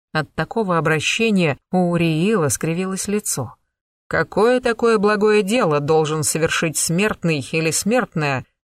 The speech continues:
На последнем слове Люцифер сделал особый акцент, чтобы иметь право носить печать архангела. Пётр засмеялся.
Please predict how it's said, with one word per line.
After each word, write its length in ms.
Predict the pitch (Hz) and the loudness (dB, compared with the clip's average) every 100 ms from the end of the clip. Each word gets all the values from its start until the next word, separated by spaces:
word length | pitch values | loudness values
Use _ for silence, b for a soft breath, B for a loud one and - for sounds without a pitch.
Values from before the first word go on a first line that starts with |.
| - | -4
На 100 | 170 | -2
последнем 460 | 156 156 156 151 | -2 -2 -2 -2
слове 300 | 143 170 165 | -2 -2 0
Люцифер 500 | 147 147 - 143 165 | -2 -2 -6 -2 -2
сделал 400 | 147 147 165 156 | -2 -2 -2 -2
особый 480 | 160 165 - 151 135 | -4 -4 -4 -4 -4
акцент, 540 | 175 - - 220 180 b b b _ | -6 -6 -4 -2 -4 b b b _
чтобы 420 | - - 185 196 | -6 -2 0 2
иметь 300 | 196 190 180 | 2 2 0
право 280 | - 226 180 | -2 -2 0
носить 600 | 160 160 - 180 - - - _ _ _ _ _ | 0 0 -2 -4 -6 -8 -16 _ _ _ _ _
печать 540 | 214 190 208 196 - | -4 -2 0 -2 -2
архангела. 800 | 196 185 - 196 135 135 117 - - _ _ _ _ _ _ | -4 -2 -2 0 -2 -4 -6 -10 -20 _ _ _ _ _ _
Пётр 400 | - 196 254 254 | -2 0 0 -2
засмеялся. 880 | 220 190 - 185 143 120 - - - | -2 -4 -2 -2 -2 -4 -6 -8 -10